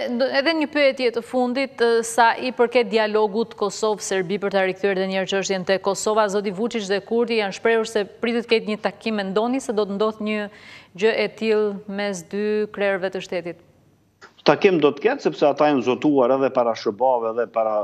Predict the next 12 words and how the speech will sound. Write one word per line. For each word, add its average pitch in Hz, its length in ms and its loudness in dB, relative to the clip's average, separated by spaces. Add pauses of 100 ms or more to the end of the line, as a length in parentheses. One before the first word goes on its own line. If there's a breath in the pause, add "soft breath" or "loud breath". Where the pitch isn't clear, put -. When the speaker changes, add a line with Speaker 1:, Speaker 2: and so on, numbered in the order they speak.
(140)
Speaker 2:
vendeve 110 400 0
të 101 160 -6
besit, 127 380 0
do 131 100 4
të - 80 -4
takohen 120 400 2
çdo 107 240 -2
muaj, 151 300 4
tash 131 180 -6
nuk 147 140 -4
janë 135 100 0
takuar 131 480 2